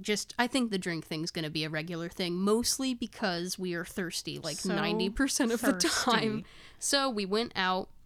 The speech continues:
Speaker 1: I struggled so hard to find, uh, a drink for this. Like, I don't,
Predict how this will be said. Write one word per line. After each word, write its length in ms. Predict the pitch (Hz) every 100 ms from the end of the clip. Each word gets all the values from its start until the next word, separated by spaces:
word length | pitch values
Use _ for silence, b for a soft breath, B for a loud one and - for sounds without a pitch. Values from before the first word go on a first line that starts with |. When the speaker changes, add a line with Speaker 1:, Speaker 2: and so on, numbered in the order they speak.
| b b b - -
Speaker 1:
I 380 | 247 285 294 285
struggled 480 | - - 202 185 185
so 240 | - 185 175
hard 340 | 175 160 170
to 120 | -
find, 600 | 190 196 175 165 160 170 - B B B B B B _ -
uh, 220 | 240 202 B B -
a 120 | 208
drink 420 | 190 190 190 269 -
for 240 | - 180
this. 460 | 156 151 151 - 202
Like, 300 | 202 190 226
I 60 |
don't, 280 | 247 262